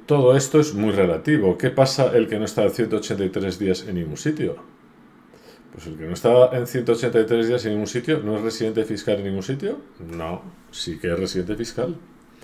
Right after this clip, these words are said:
Y estoy hablando de gente de negocios que está todo el día viajando y estoy hablando de muchas cosas, ¿no?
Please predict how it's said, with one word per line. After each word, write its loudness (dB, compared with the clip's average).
Y -10
estoy -4
hablando 0
de 2
gente -2
de 2
negocios 2
que -8
está -10
todo -6
el -2
día 0
viajando 4
y -6
estoy -4
hablando -4
de -2
muchas -10
cosas, -10
¿no? -16